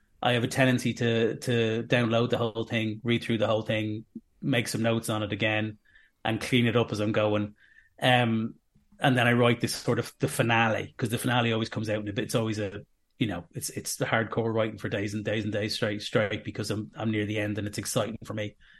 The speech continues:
Um, so yeah, by the end of it, then it ends up becoming pretty clean. I say pretty clean, then I'll, I'll give it to my wife as, like, my zero editor. So she'll read it, she'll clean the whole thing up,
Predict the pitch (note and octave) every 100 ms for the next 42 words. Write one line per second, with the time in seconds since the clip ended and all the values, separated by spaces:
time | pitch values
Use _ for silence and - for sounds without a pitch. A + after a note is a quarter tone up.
0 | - - - - _ B2+ A#2+ A#2 A2 A2+
1 | D3+ - _ - - D#3 D3 E3 D3 C3
2 | B2+ F#3+ F3+ B2+ A2 A2 A#2 A2 - -
3 | A#2+ A2+ A2 D#3 - - _ _ _ _
4 | - C#3 A#2 G#2 B2 A#2+ A2 - - -
5 | - C#4+ C4+ E3+ D3 - B2+ A2 A2+ A#2+
6 | - C#3+ C3 C#3+ C#3 A#2 B2+ B2 B2+ A2
7 | G#2+ A2+ G#2+ A#2+ A2+ G#2+ G#2+ G#2 G#2 A#2+
8 | - B2+ A2+ A#2+ A2 G#2+ - - A#2+ A#2
9 | A2 - A2+ A2 A#2 G#2+ A2+ G#2+ G#2